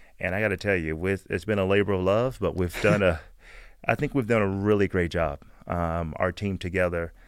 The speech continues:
um, that's combined with some great G As and some, some great partners in, in the community, but also on campus.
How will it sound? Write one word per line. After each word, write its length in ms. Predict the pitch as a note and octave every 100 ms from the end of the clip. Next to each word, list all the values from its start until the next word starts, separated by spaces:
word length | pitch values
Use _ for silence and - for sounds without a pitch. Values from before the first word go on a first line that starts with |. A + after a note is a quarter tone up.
| - -
um, 380 | F#2+ F#2 F2+ E2+
that's 220 | F2+ E2+
combined 380 | - E2+ F#2 F2+
with 100 | E2+
some 140 | F2
great 220 | E2+ F#2 E2
G 180 | F2+ F2
As 420 | E2+ E2+ F2 D#2
and 340 | D2+ D2+ C#2+
some, 500 | - D#2 D#2+ D#2+ D2 - _ -
some 180 | E2+
great 280 | D#2 F#2+ F#2
partners 420 | - F#2+ - E2+
in, 260 | F2 E2+ -
in 120 | F2+
the 60 | E2+
community, 420 | - F2 G2 F#2+
but 120 | E2+
also 220 | F2 F#2 F#2+
on 140 | E2+
campus. 500 | - E2 A2+ B2+